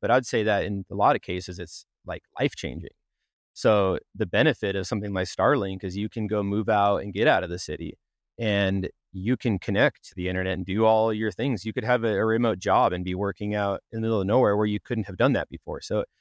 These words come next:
it is a game changer for many people. Um, but yeah, so these constellations, these Starlight,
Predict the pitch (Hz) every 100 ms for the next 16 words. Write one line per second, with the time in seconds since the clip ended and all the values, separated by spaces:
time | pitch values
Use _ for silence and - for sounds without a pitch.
0 | _ _ _ _ _ 131 143 107 113 135
1 | 127 104 98 90 90 98 98 90 - 113
2 | - - _ _ _ _ - 120 110 104
3 | 95 95 - _ _ _ _ _ _ _
4 | 131 139 113 101 - _ _ - - 131
5 | 117 110 90 _ _ _ _ _ _ 123
6 | 113 - 151 - 110 113 131 101 92 90
7 | 87 - 117 110 95